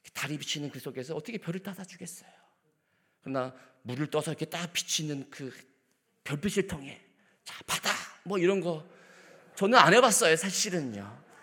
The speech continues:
이 듣기만 했지, 듣기만 했지 해보지는 않았는데요. 그런 우리 그 저, 그 로맨스, 로맨스를 통해서 이렇게 하잖아요. 근데 그게 실은, 그죠? 내 사랑하는 여인에게 줄 수 있는 최고의,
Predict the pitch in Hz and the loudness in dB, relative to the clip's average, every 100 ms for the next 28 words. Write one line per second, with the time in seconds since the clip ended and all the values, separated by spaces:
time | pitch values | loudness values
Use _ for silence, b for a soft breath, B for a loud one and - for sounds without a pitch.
0 | - 127 - 196 240 214 202 196 196 180 | -10 -2 6 6 8 10 10 8 4 4
1 | 190 185 110 104 - b b b b _ | 6 6 2 -2 -12 b b b b _
2 | _ - 160 220 202 180 175 226 190 196 | _ -4 0 2 4 4 4 0 0 2
3 | 180 120 131 127 127 151 185 165 - _ | 2 2 0 -2 -2 -2 -4 -6 -12 _
4 | _ _ _ - 220 247 185 190 202 185 | _ _ _ 0 4 4 2 0 -2 -2
5 | 180 - - - - - - - - 160 | -6 -6 -8 -10 -14 -20 -20 -20 -12 -8
6 | 180 175 - - - 170 185 185 - - | -6 -8 -10 -18 -14 -10 -8 -10 -14 -18
7 | 165 - - - - 190 - - _ _ | -18 -18 -14 -14 -12 -12 -14 -20 _ _
8 | _ b b b b 180 190 190 - 277 | _ b b b b -2 -2 -2 -2 -2
9 | 226 240 160 - - b b b b b | 2 2 2 -4 -20 b b b b b
10 | _ _ - - - _ - 190 254 247 | _ _ -20 -20 -20 _ -2 0 4 4
11 | 247 196 196 196 196 190 196 185 190 190 | 4 4 4 2 2 0 -2 -6 -4 -2
12 | 196 165 - - 285 277 208 | -4 0 6 6 6 4 4